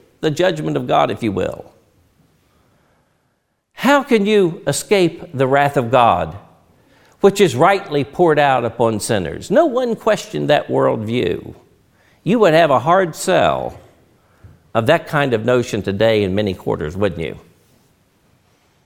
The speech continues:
That's the world that was. It's passed away. We're the new and the enlightened people.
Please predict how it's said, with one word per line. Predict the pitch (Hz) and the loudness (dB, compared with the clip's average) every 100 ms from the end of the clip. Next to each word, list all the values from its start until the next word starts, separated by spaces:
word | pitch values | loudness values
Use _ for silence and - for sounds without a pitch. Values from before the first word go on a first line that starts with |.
| _ _ - | _ _ -2
That's | 151 180 - | 0 0 -2
the | 156 | 0
world | 143 175 165 151 | 4 6 6 4
that | 143 - | 0 0
was. | 180 180 156 123 | 4 6 4 2
It's | 135 - | -2 -8
passed | - 185 175 156 - | -2 0 2 -2 -2
away. | 151 160 202 190 143 107 98 | -2 2 4 4 2 0 0
We're | 190 254 196 | 2 2 2
the | 135 135 | 2 0
new | 208 254 202 151 | 4 4 6 2
and | 120 | 0
the | 131 139 | 0 0
enlightened | 156 247 233 131 120 98 | 2 0 0 -4 -6 -2
people. | 117 82 85 50 - | -2 -2 -6 -8 -12